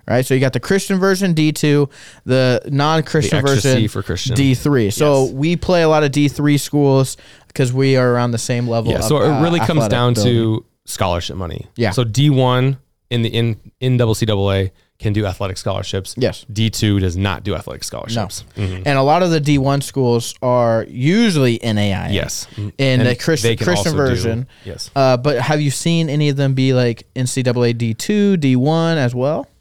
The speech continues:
Speaker 2: N-, no one D one. That's not allowed. They're, I don't think there's anyone that's D two.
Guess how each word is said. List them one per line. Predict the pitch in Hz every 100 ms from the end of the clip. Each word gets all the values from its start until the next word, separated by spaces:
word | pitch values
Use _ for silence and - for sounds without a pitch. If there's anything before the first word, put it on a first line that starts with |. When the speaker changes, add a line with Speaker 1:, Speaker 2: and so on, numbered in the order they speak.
| _
Speaker 2:
N-, | 104 -
no | 117 127
one | 151 156
D | 127 123
one. | 110 104 101
That's | 98
not | 107
allowed. | 95 92 95
They're, | 123 120 -
I | -
don't | 113 127
think | - - 120
there's | 131 120
anyone | 107 117 117
that's | 113 101
D | 101 107
two. | - 110 113